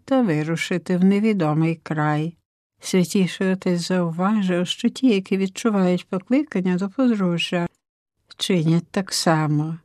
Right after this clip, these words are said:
Далі в листі до подружжя він нагадує про те, що діти, особливо наймолодші, спостерігають за батьками та шукають в них свідчення сильної та гідної довіри любові.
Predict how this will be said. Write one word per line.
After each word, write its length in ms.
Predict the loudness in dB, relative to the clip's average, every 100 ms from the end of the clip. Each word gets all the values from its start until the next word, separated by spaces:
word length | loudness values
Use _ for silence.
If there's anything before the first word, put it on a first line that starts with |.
| _ _ _ -2
Далі 420 | 0 2 2 2
в 80 | 0
листі 340 | -2 -2 -2
до 160 | -2 -2
подружжя 640 | 0 0 0 -2 -2 0
він 180 | 4 4
нагадує 520 | 2 4 6 4 0
про 200 | -2 -4
те, 220 | 0 0
що 260 | 0 -4 -2
діти, 500 | 0 2 2 0 -2
особливо 580 | -2 -2 0 0 0
наймолодші, 920 | 2 2 2 0 2 -2 -4 -6 -8 -10 -10
спостерігають 1000 | -8 -4 -4 0 0 2 0 0 -2 -4
за 180 | -6 -4
батьками 800 | -6 -8 -4 -2 2 2 0 -4 _ _ -6
та 140 | -2
шукають 760 | -2 -2 -2 0 2 0 -2 -4
в 40 | -2
них 260 | -2 -2
свідчення 800 | -2 0 0 -2 -4 0 2 2
сильної 800 | 0 0 2 4 6 4 4 0
та 160 | -2 -4
гідної 640 | 0 -2 0 2 2 0
довіри 540 | 2 0 2 0 0
любові. 680 | 0 0 -2 -2 -2 -2 -4